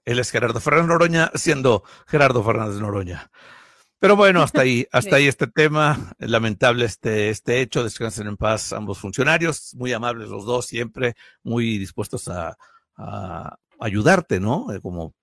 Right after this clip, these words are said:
Speaker 1: como periodista, como reportero, cual-, cuando se necesita algo. Eh, sobre todo Jimena, que era, pues, prácticamente el brazo derecho en el tema de agenda y todo
Speaker 2: Ujú.
Speaker 1: eso de la jefa de gobierno, su secretaria particular. Pero bueno, Alo Reyes, entonces van a terminar la final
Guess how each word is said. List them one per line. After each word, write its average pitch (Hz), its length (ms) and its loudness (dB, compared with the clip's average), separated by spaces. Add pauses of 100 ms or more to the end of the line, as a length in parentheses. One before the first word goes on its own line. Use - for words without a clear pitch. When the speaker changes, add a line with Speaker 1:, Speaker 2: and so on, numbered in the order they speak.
Speaker 1:
como - 160 -12
periodista, 98 480 -8
como 92 160 -4
reportero, 101 560 0
cual-, 95 200 -4
cuando 92 400 -6
se 98 180 -6
necesita 101 440 0
algo. 117 300 2 (580)
Eh, - 140 -4
sobre 117 180 2
todo 135 180 2
Jimena, 123 440 2
que - 100 -6
era, 107 140 2
pues, - 180 -10
prácticamente 98 560 -6
el 95 60 0
brazo 98 260 -2
derecho 92 460 -4 (360)
en 107 240 -4
el 95 140 -6
tema 120 280 2
de 98 80 2
agenda 110 360 0
y 101 60 0
todo 117 140 2
Speaker 2:
Ujú. 107 60 2
Speaker 1:
eso 104 160 -6
de 95 100 -2
la 92 60 -4
jefa 107 280 -6
de 92 60 -6
gobierno, 80 440 -10
su - 120 -20
secretaria 101 420 -6
particular. 92 500 -8 (540)
Pero 226 180 8
bueno, 240 240 6
Alo 233 160 6
Reyes, 208 400 0
entonces 262 640 0 (240)
van 202 300 4
a 226 100 0
terminar 180 580 2 (240)
la 151 220 0
final 185 540 2